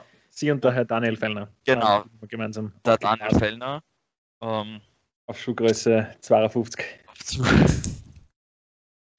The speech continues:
Speaker 2: Ja, genau. Und als letztes Shoutout an, ich glaube, es sind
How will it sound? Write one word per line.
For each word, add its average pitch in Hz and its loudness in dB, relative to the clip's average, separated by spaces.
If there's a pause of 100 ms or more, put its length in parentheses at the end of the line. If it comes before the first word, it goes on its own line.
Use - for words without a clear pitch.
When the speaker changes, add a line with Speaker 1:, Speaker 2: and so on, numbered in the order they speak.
(600)
Speaker 2:
Ja, 95 0 (380)
genau. 95 -4 (960)
Und 139 -6
als 117 -2
letztes 143 -2
Shoutout 127 0
an, 110 -4
ich - -16
glaube, 175 -2
es - -6
sind 156 -14